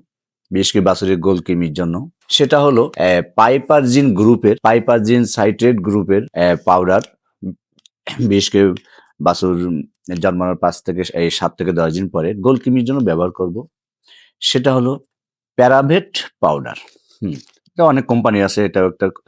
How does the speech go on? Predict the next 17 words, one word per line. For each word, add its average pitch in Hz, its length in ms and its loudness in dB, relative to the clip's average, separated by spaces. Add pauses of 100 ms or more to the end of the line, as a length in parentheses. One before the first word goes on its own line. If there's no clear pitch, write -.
(320)
একমি 104 240 -2
কোম্পানির 92 360 -2
একটা 80 140 -6
ঔষধ, 107 280 -4 (640)
প্যারাভেট 113 480 2 (300)
এই 82 80 -6
পাউডারটা। 82 520 -4 (720)
এই 135 120 4
পাউডারটা 135 480 2
বাছুরের 104 560 2 (1300)
পাঁচ 110 260 4
কেজি 135 380 4 (280)
দৈহিক 107 440 4
ওজনের 135 300 2
জন্য 139 200 0 (380)
এক 135 140 4 (120)
গ্রাম, 76 220 -6